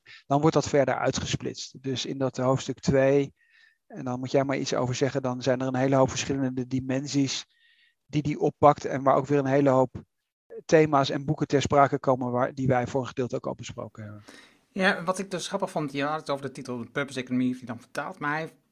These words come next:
Speaker 2: wel dat nog verdiept hier in het hoofdstuk, waarin hij dus uitlegt het verschil tussen purpose en meaning. En meaning, dat hebben we natuurlijk gehad met, ehm, Man's Search for Meaning, het boek.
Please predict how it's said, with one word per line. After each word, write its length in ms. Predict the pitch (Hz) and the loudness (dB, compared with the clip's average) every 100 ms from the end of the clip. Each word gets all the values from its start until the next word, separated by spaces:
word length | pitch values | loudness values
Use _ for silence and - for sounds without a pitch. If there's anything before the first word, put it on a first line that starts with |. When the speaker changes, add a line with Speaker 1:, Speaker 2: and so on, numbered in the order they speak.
| _ - 139 | _ -20 -14
Speaker 2:
wel 280 | 147 160 | -6 -4
dat 180 | 151 - | -4 -6
nog 320 | 156 180 - - _ | -6 -8 -10 -20 _
verdiept 500 | _ - 127 113 226 | _ -16 -10 -2 -2
hier 160 | - 139 | -2 -8
in 80 | 135 | -6
het 120 | 139 | -6
hoofdstuk, 400 | 131 120 160 160 | -6 -6 -10 -6
waarin 280 | 127 139 131 | -4 -2 -2
hij 80 | 131 | -4
dus 180 | 131 - | -8 -8
uitlegt 380 | 160 156 147 - | -4 -4 -4 -8
het 120 | - | -16
verschil 440 | 135 - - 170 | -8 -6 -2 -4
tussen 460 | - 131 147 127 120 _ _ _ _ - | -4 -6 0 -2 -2 _ _ _ _ 4
purpose 440 | 190 196 185 - - | 4 4 -4 -8 -6
en 460 | 165 139 131 - _ | 0 0 0 -6 _
meaning. 560 | 127 151 180 127 - - - _ _ _ _ _ - | 0 4 6 4 0 -8 -20 _ _ _ _ _ -10
En 140 | 120 | -2
meaning, 360 | 135 143 127 127 | 0 2 0 -4
dat 180 | 165 | -14
hebben 220 | 151 131 120 | -12 -8 -6
we 60 | |
natuurlijk 320 | 127 127 120 | -6 -6 -10
gehad 260 | - 117 - | -6 -6 -6
met, 300 | 131 117 - | -14 -14 -16
ehm, 360 | 135 120 117 117 - _ _ _ _ | -16 -14 -10 -10 -12 _ _ _ _
Man's 280 | 147 143 131 | -4 -2 -2
Search 180 | 127 - | -4 -2
for 100 | 120 | 0
Meaning, 320 | 156 202 202 | 2 0 -2
het 120 | 185 | -2
boek. 280 | 196 196 | -2 -2